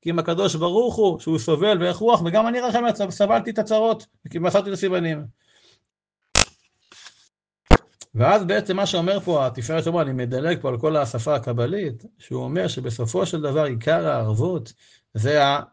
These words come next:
הערבות של עם ישראל בעבור השכינה, והשכינה ערבה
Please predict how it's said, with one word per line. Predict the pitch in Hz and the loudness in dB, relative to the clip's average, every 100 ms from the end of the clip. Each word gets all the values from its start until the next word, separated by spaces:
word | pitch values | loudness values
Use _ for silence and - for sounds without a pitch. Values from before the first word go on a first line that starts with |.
| - | -10
הערבות | 120 113 113 - 127 107 147 190 | -4 -4 -4 -8 -2 0 0 -2
של | 143 131 | -4 -4
עם | 156 156 | -2 -2
ישראל | 113 127 131 156 | -4 -6 -4 -4
בעבור | 127 117 110 147 | -4 -2 -2 -2
השכינה, | 117 - 113 127 170 131 | -6 -4 -2 -2 -4 -4
והשכינה | 120 - 120 139 165 | -6 -6 -6 -4 -2
ערבה | 127 117 110 160 | 0 0 2 2